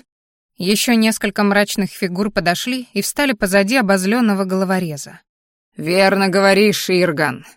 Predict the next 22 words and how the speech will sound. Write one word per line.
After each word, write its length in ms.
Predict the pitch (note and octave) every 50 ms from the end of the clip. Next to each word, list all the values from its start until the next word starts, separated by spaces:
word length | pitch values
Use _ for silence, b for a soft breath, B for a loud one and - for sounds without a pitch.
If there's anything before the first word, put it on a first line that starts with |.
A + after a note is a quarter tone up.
| _ _ _
И 120 | _ - F#3
моя 360 | F#3+ G#3 G#3 G#3 A3+ A#3 A#3+
добыча 420 | A3 G#3+ F3+ D#3+ E3 D#3+ - F3
теперь 300 | D3+ - E3+ C3+ F3+ E3+
в 100 | D#3+ -
пасти 320 | - - E3+ E3 - - F3
у 80 | E3
Кракена", 640 | D#3 - - E3 D3 C3 - - - C#2 D2+ - - _ _ _ _ _ _ _
пробасил 480 | - F3+ E3+ F3 E3+ - - F3+ D#3+
другой. 540 | D#3+ D#3+ E3+ D#3 C#3+ D#3 D3 C3 C3 - _ _ _ _ _ _ _ _ _
"Отличные 680 | _ - D#3+ - - G#3 A3+ G#3 - - G#3 G3+ G3+ F#3
зубы 280 | D#3+ E3+ G#3+ G#3+ F#3+ F#3+
диких 380 | E3 F#3+ G#3+ - - F3 F3+
гаркаров, 720 | D#3+ F3 F3+ F3+ - - - A#3 A3 F3+ D3 - - - - _ _ _ _ _ _ _
почти 420 | _ - D3+ - - - - A3+ A#3
не 140 | A3 G#3 F#3
стесанные. 640 | - - A#3 A3+ A#3 A3 - F3+ D#3 C#3 - - - - - _ _ _ _
Несколько 600 | F3+ G3 A3+ B3 B3+ - - C4 A#3+ G#3 B3+ A#3
месяцев 560 | A3 G#3+ A3 A#3 B3 - C4+ B3 - A3+ F#3+
собирал. 560 | - - G3 F3 E3 E3+ E3 D3 - - - _ _ _ _ _ _ _ _ _
Бивень, 480 | _ F3+ F#3+ A3+ A#3 A#3 G#3 A3 G#3 G3+
моржа, 600 | G3 F#3+ F#3 F3 E3 D3+ F3+ F3 F3+ F#3 F#3 E3